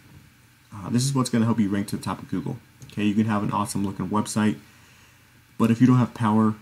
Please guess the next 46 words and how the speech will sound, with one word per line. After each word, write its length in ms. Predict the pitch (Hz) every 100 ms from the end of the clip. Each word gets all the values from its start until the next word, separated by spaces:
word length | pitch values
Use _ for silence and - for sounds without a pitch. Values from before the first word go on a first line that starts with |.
| - - _ -
from 220 | - 113
the 80 | 107
backlinks, 680 | 117 131 139 131 127 - - -
your 140 | 104
website's 340 | 107 104 107 107
gonna 160 | 104
stay 200 | 101 95
at 80 | 101
the 60 | 104
bottom 280 | 95 98 98
of 120 | 98
Google, 440 | 113 113 120 113
and 180 | 107 101
nobody's 400 | 98 95 98 101 95
ever 180 | 98
gonna 180 | 95 92
see 280 | - - -
it. 100 | - - -
So 120 | -
that's 140 | 117 127
where 120 | 113
backlinks 460 | 107 107 113 107
come 180 | - 101
in. 200 | 101 98
That's 200 | 95 101
why 120 | 110
they're 100 | 104
super 380 | 95 - 120 113
important. 580 | 117 - 110 104 113 - - _ - - _ _
So 160 | - 117
this 180 | 127 127
is 80 |
your 220 | 120 113 101
competition's 680 | 113 110 113 110 110 107
information. 600 | 107 - 101 101 104 107 - _ _ _ _ _ _ - - -
As 200 | 113 110
you 60 | 107
can 140 | 107
see, 340 | - - 107
he 240 | 104 110 107
has 220 | 98 -
ten 260 | - 135 120
websites 480 | 113 - 110 104 -
pointing 300 | - 113 110
back 200 | 98 101
to, 140 | -